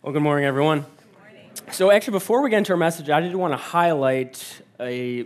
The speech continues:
Speaker 1: thing that's happened in our youth ministry, it's like two weeks ago now. So we, we did, we had a group of high schoolers, we went to camp. Um, so lots of things could be said, and good and bad. We did a lot of walking. Um, but I did wanna highlight two things that I think were really special,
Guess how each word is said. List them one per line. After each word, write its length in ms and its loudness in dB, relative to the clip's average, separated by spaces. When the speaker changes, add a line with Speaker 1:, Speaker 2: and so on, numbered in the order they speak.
Speaker 1:
thing 200 -6
that's 160 -6
happened 280 -4
in 40 -2
our 80 0
youth 340 -8
ministry, 600 -10
it's 100 -20
like 100 -20
two 140 -8
weeks 180 -12
ago 120 -12
now. 120 -6
So 160 -12
we, 220 -4
we 140 -8
did, 280 -2
we 100 -2
had 80 0
a 60 -8
group 140 -4
of 60 2
high 100 4
schoolers, 280 -6
we 120 -6
went 140 -4
to 60 -12
camp. 520 -12
Um, 440 -10
so 120 -8
lots 220 2
of 60 -10
things 200 -4
could 140 -12
be 80 -6
said, 340 -2
and 80 -8
good 160 -2
and 100 -6
bad. 380 -6
We 80 -16
did 100 -18
a 40 -12
lot 160 0
of 80 0
walking. 420 -2
Um, 160 0
but 60 4
I 40 2
did 140 -2
wanna 180 2
highlight 320 2
two 240 -8
things 400 -4
that 100 -2
I 40 0
think 180 -10
were 80 -8
really 160 -6
special, 680 -8